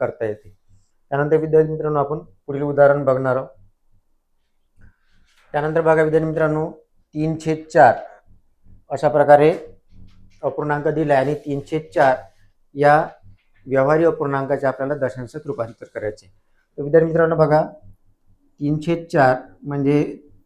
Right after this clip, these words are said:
तीन हा अंशामध्ये आहे, म्हणजे तीनला, तीनला आपल्याला चारने भागायचे आहे. म्हणजे काय करायचे आपल्याला विद्यार्थी मित्रांनो, तीनचे चार समान भाग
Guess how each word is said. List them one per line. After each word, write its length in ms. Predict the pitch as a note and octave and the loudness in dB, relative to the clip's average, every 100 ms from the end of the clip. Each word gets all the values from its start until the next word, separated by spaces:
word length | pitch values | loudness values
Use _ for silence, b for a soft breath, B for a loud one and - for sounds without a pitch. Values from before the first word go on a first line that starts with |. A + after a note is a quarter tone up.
| - | -8
तीन 180 | D#3 D#3 | -4 -2
हा 180 | D#3 | 2
अंशामध्ये 540 | D3+ D3+ E3+ D#3+ D#3 C#3 | 4 2 -2 -2 0 2
आहे, 80 | C3+ | 2
म्हणजे 200 | C#3 D3+ | 0 -4
तीनला, 680 | - D3+ D#3 D#3+ D3+ A#2+ - _ _ _ _ _ _ _ _ _ _ _ _ - - _ _ _ - - - - | -4 -6 0 4 6 4 -2 _ _ _ _ _ _ _ _ _ _ _ _ -20 -20 _ _ _ -20 -20 -16 -6
तीनला 580 | D3 D#3+ D#3+ C3 C3 - - _ | -2 2 6 6 6 0 -14 _
आपल्याला 340 | B2+ C3+ C3 D3+ | -6 0 2 2
चारने 500 | - D3+ C3+ C#3 E3+ | 2 4 4 4 -2
भागायचे 480 | C#3 B2+ B2 - G2+ | -2 0 -2 -4 -14
आहे. 320 | F#2+ _ D#2 _ _ _ - | -16 _ -20 _ _ _ -10
म्हणजे 240 | C3 C3+ | -4 -2
काय 160 | D3+ D3 | 2 2
करायचे 280 | D#3 D3+ D#3 | 2 2 2
आपल्याला 260 | D#3 D#3 | 2 0
विद्यार्थी 260 | D3+ D3+ D#3 | 0 -2 -2
मित्रांनो, 320 | D#3 D#3 D#3+ | -8 -8 -8
तीनचे 520 | E3 D#3+ D3 E3 D#3+ - | -10 -12 -12 -10 -6 2
चार 180 | D3 | 2
समान 360 | D3 C#3 C#3 C3+ | 2 -2 -4 -2
भाग 100 | C3+ | -4